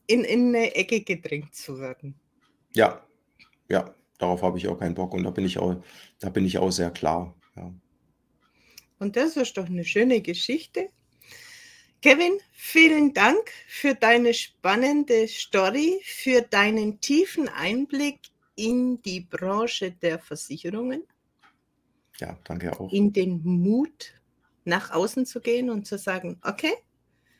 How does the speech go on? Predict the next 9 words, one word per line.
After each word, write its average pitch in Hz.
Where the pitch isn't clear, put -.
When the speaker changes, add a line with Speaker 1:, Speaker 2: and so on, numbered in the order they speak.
Speaker 1:
so 233
reicht's 190
nicht, 349
ich -
hol 226
mir 202
was 180
anderes 160
dazu.“ 262